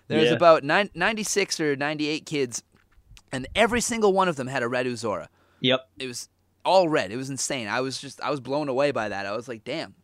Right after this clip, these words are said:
Speaker 1: like, that's, that's sick." I'd enjoy it. I mean, I have a red kendama tattooed on the back of my neck. I'm, it's the first thing I ever saw for a kendama. It's the most classic thing, right?
Speaker 2: Yeah, yeah. Dude, come on. It's a
Speaker 1: But
Speaker 2: flag of Japan. Fucking
Speaker 1: it,
Speaker 2: red
Speaker 1: it
Speaker 2: dot.
Speaker 1: really is, yeah.
Speaker 2: Yeah.
Speaker 1: <laughs> The only thing that's more that is the Jap-,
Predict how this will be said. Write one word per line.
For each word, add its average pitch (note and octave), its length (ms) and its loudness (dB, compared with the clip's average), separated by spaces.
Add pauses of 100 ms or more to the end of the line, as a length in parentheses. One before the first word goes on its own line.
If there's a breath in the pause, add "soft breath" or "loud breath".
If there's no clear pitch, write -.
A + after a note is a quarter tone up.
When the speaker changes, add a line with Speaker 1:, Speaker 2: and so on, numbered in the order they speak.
Speaker 1:
like, A2+ 200 -10 (260)
that's, - 260 -6
that's E3+ 240 0
sick." G3+ 320 0
I'd A#2+ 180 -4
enjoy A#2+ 320 -2
it. G2+ 40 -2
I A2 60 -4
mean, B2 140 -6
I C3+ 60 -2
have D#3+ 160 0
a C3 60 2
red C3+ 240 0 (220)
kendama C#3 300 -2
tattooed C#3 380 -2
on C3+ 80 0
the B2+ 60 -6
back B2+ 200 2
of - 40 -12
my G#2+ 120 -4
neck. C3+ 240 -4
I'm, G#2+ 180 -6
it's - 140 -16
the - 80 -16
first C#3+ 240 -2
thing C3+ 160 -4
I D3 120 6
ever B2 160 2
saw A2 240 0
for A#2+ 140 -4
a A2 60 -4
kendama. A2+ 420 -6
It's - 120 -8
the B2 60 -12
most B2 220 -6
classic A#2+ 400 -4
thing, A#2 240 -6
right? A2+ 180 -6
Speaker 2:
Yeah, D3+ 280 2
yeah. C#3 260 0
Dude, D#3+ 220 -2
come F#3+ 120 2
on. B2+ 120 2
It's A2+ 80 -6
a A#2 40 -4
Speaker 1:
But G#2 100 -6
Speaker 2:
flag D3 260 0
of C#3 100 -6
Japan. A#2+ 580 -4 (220)
Fucking C#3 220 0
Speaker 1:
it, A2+ 100 -6
Speaker 2:
red C#3 260 4
Speaker 1:
it D#3 80 0
Speaker 2:
dot. C3 160 4
Speaker 1:
really D#3 300 2
is, A#2 260 -2
yeah. E3 200 2
Speaker 2:
Yeah. F#3 880 2
Speaker 1:
<laughs> - 80 -20
The E3 100 6
only F3+ 180 6
thing F3+ 180 0
that's D#3+ 160 -2
more D3+ 260 4
that C3 220 4
is A#2+ 160 -4
the B2 180 -2
Jap-, A#2+ 300 -10